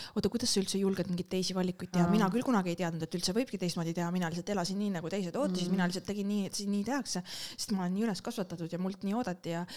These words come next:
Speaker 1: ja ma tean, et see on norm ja ma, ma, ma, ma ei teadnudki, et mul on valik.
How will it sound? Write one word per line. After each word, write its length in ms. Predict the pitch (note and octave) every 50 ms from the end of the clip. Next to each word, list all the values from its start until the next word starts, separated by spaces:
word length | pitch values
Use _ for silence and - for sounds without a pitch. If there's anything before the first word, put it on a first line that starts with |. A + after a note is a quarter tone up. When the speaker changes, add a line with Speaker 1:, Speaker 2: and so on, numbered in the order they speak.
| - - - - -
Speaker 1:
ja 80 | G#3 F#3+
ma 80 | F3+ F3+
tean, 240 | G3 G3 F3+ - -
et 40 | -
see 80 | - G3
on 80 | G3+ A3 A#3+
norm 220 | B3+ A3+ F#3 F3+
ja 160 | F3 F3 F3 F3+
ma, 220 | F3+ F3 F3+ F3 F3+
ma, 160 | F#3+ F3+ C3+
ma, 220 | - G#3 F#3 F#3 F#3+ G3
ma 160 | A3 A3 A3 G#3
ei 80 | B3+
teadnudki, 240 | B3+ A3 F3+ - E3+
et 80 | G3+ A3
mul 160 | A#3+ G#3 D#3
on 80 | D#3+
valik. 800 | F3 G3+ C4 D#4 D#4 C#4 G#3+ D3 C#3+ - _ _ _ - - -